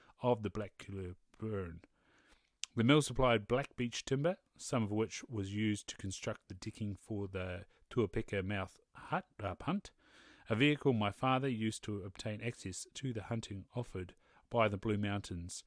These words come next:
during the nineteen twenties. Uh, that being, of course, Bruce Banwell. <laughs> According to the Tyson family, this trophy went to Wembley exhibition of nineteen twenty-four as part of the New Zealand presentation,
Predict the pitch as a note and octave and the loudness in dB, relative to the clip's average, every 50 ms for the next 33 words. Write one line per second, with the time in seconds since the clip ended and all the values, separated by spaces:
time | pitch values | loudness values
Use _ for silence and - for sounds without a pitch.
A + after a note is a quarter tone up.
0 | _ _ - - - A2+ G#2 G#2 G2 F#2+ G2 F#2+ F#2+ F#2+ - G#2 F#2+ F2 - - | _ _ -10 -4 0 0 0 2 0 0 -2 -2 -4 -4 -4 -4 -6 -6 -6 -6
1 | G2+ F#2 - F#2 D#2+ - - - - _ _ _ _ _ _ _ _ _ _ _ | -8 -6 -6 -8 -12 -12 -14 -16 -18 _ _ _ _ _ _ _ _ _ _ _
2 | _ _ _ _ - - - - G#2 G2+ F#2 G2+ G2 - - G2+ G2 F#2+ F#2+ - | _ _ _ _ -10 -8 -2 0 0 0 0 -2 -4 -4 -4 -4 -4 -4 -6 -6
3 | - G2+ F#2 - - - F2+ - - G2 F#2 F#2 F#2 F#2 - - - - - - | -8 -10 -10 -10 -10 -12 -12 -10 -10 -10 -10 -10 -12 -12 -8 -8 -6 -6 -6 -8
4 | - - - - D#3+ - - D3 - - - - - - - - - - - - | -12 -6 -2 -2 -2 0 -2 -8 -12 -14 -18 -20 -20 -20 -20 -20 -18 -16 -14 -10
5 | - - B2 A#2 - D#3 D#3 D#3 D#3+ D3+ C#3+ B2+ - - D3 C3+ C3 B2+ A#2+ A#2+ | -4 0 2 6 8 8 8 8 8 6 4 4 6 6 8 8 8 8 6 6
6 | B2 - G#2+ A#2+ A#2 - - - B2+ C3+ C#3+ C3 - A2+ G#2 F#2 - G2 F#2+ F#2 | 4 0 -2 -2 -2 -2 2 4 4 4 4 4 2 -2 -2 -2 -2 -4 -4 -4
7 | F#2+ G2 G2+ A2 - _ _ - B2 - - - C3 A#2 A2+ - A2+ A2+ G#2+ F#2 | -2 -4 -4 -4 -6 _ _ -2 -2 0 4 6 6 6 6 4 0 -2 -2 -2
8 | A#2 A#2 A#2 G#2+ G2+ - - G#2+ F#2+ G#2+ A#2 B2+ A#2 G#2+ G2 F#2 F#2 F2+ - - | -2 -2 -2 -2 -4 -6 -6 -4 -2 0 0 -2 -2 -4 -6 -8 -8 -10 -12 -12
9 | - - G2 - - G2+ G2 - A2+ G#2 G2+ - - A2 G#2 G2+ - A2+ G#2 - | -10 -10 -10 -10 -10 -12 -12 -10 -12 -12 -10 -8 -6 -4 -4 -4 -4 -4 -4 -4
10 | - G#2 F#2+ G2 F#2+ - - - G2+ F2+ F#2 - - A2+ - - - B2+ C3 C3 | -4 -6 -6 -6 -10 -12 -8 -8 -8 -8 -8 -12 -14 -14 -10 -6 -4 -2 0 0
11 | B2 - - B2 G#2+ - A2 G#2+ G#2 G2+ - A2+ A2 G#2+ G#2 - A2+ G2+ F#2+ G2 | -2 -4 -6 -10 -8 -6 -4 -4 -4 -2 -2 -2 -2 -2 -2 -2 -2 -2 -2 -2
12 | - G#2+ G#2+ - - - | -2 -2 -2 -4 -6 -10